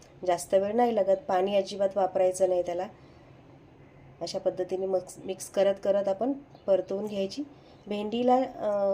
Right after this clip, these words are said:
गॅस कमी करून परतूनच घ्यायची असते. छान अशी मस्त परतून घ्यायची भेंडी. बघा, बघू शकता तुम्ही भेंडीचा कलर अजिबात बदलला नाही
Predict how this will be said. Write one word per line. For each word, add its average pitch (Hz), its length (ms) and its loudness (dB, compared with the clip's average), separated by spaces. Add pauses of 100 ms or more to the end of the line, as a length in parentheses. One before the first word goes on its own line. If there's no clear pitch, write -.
(200)
गॅस 196 260 2
कमी 226 320 0
करून 240 320 4
परतूनच 240 680 2
घ्यायची 208 320 -4
असते. 196 320 2 (2250)
छान 190 200 -2
अशी 185 260 -2
मस्त 185 320 0
परतून 190 480 2
घ्यायची 208 300 -4
भेंडी. 202 320 -4 (2750)
बघा, 180 220 -4
बघू 175 220 -4
शकता 196 300 0
तुम्ही 190 260 -2
भेंडीचा 190 440 -2
कलर 196 340 2
अजिबात 185 400 2 (120)
बदलला 180 440 4
नाही 196 140 2